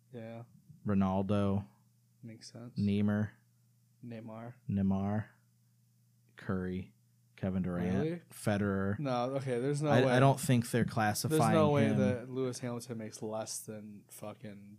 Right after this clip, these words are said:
Speaker 1: Durant.
Speaker 2: It's like a hundred and something million a year.
Speaker 1: W-, look up, just look up
Speaker 2: Yeah.
Speaker 1: Lewis Hamilton's.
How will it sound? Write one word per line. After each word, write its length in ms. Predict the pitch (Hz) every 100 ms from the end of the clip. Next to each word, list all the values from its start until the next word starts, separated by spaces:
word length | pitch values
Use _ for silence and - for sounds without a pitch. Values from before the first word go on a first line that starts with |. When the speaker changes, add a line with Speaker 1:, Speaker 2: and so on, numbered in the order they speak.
| 113
Speaker 1:
Durant. 440 | 107 98 98 101 _ _ _ _ _ _ _ _ _ _ -
Speaker 2:
It's 100 | 123
like 100 | 110
a 60 |
hundred 340 | 95 113 104 92
and 100 | 98
something 400 | 110 101 92 90
million 480 | 98 98 95 98 95 - - -
a 40 |
year. 460 | 98 101 101 104 107 - - -
Speaker 1:
W-, 180 | 151 156
look 220 | 170 170
up, 180 | 143 143
just 180 | 143
look 220 | 131 123 117
up 240 | 107 107
Speaker 2:
Yeah. 220 | 87 78 123
Speaker 1:
Lewis 160 | 110
Hamilton's. 600 | 101 101 104 - - 110